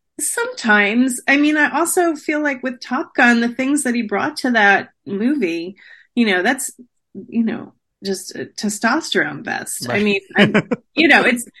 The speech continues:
Speaker 1: I have a lot of affection for these movies 'cause I spent so much time with them, but I would probably be more of a Beetlejuice person than a Top Gun person. But,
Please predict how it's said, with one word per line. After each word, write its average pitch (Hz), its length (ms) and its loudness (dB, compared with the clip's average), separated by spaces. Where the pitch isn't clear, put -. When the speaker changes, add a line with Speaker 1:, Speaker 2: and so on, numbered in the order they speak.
Speaker 1:
I 240 100 6
have 269 160 6
a 269 60 0
lot 311 220 6
of 339 60 8
affection 302 580 4
for 240 100 0
these 208 200 -2
movies 269 300 4
'cause 226 120 -2
I 226 100 0
spent 226 240 -6
so 233 80 -2
much 190 240 -4
time 285 260 2
with 240 180 2
them, - 340 -6
but 202 320 4
I 208 160 2
would 220 180 -2
probably 240 600 0
be 196 200 -2
more 214 300 2
of 202 100 0
a 180 60 -4
Beetlejuice 208 540 -4
person 185 380 -4
than 175 160 -4
a 170 80 -8
Top 330 260 -2
Gun 196 200 0
person. 190 520 -2
But, 196 280 0